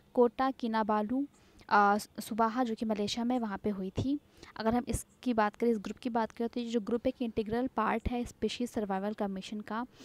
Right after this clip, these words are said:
जो कि आईयूसीएन की है। और ए, अ, गजा जो है एक बाई एनुअल जर्नल है आईयूसीएन या फिर एसएससी एशियन एलिफेंट स्पेशलिस्ट ग्रुप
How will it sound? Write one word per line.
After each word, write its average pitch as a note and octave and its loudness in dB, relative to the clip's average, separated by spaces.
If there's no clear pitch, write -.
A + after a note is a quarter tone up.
जो A3 0
कि A#3+ -4
आईयूसीएन G3+ -2
की G3 -16
है। G3 -10
और A#3 2
ए, C4 2
अ, A3 2
गजा A#3+ 2
जो C4+ -2
है C4 0
एक B3 -4
बाई G#3+ -4
एनुअल A3 -2
जर्नल G3+ -2
है A3 -6
आईयूसीएन G#3 -4
या G#3+ -4
फिर - -6
एसएससी - -8
एशियन A3 -6
एलिफेंट A#3 -6
स्पेशलिस्ट A#3 -4
ग्रुप F#3+ -2